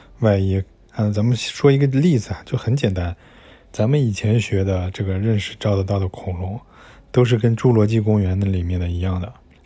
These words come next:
但是随着这个考古发现啊，这个地质发现恐龙有羽毛啊，恐龙可能长得更像鸡，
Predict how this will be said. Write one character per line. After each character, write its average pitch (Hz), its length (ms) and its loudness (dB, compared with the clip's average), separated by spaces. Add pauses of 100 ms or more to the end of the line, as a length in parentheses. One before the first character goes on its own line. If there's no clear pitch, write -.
但 139 140 2
是 131 80 -2
随 120 140 0
着 139 80 4
这 131 40 6
个 127 80 6
考 117 240 0
古 120 160 0
发 110 200 2
现 101 240 2
啊， 87 120 -4
这 - 120 -14
个 107 80 -4
地 110 200 0
质 101 240 0 (640)
发 - 220 0
现 117 260 2
恐 98 260 -4
龙 120 140 2
有 135 140 4
羽 123 140 0
毛 82 300 -6 (240)
啊， 87 320 -8 (120)
恐 104 180 -2
龙 120 120 2
可 135 180 0
能 104 140 2
长 107 160 -2
得 95 100 -4
更 117 180 0
像 101 360 0
鸡， 117 400 -4